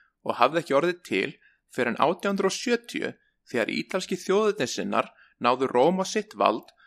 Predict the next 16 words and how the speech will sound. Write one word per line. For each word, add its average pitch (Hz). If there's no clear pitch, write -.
og 127
lýstu 196
yfir 196
stofnun 135
sjálfstæðrar, 165
sameinaðrar 143
Ítalíu. 110
Á -
sama 151
tíma 147
var 127
Eþíópía 170
fornt 196
ríki -
og -
hafði 131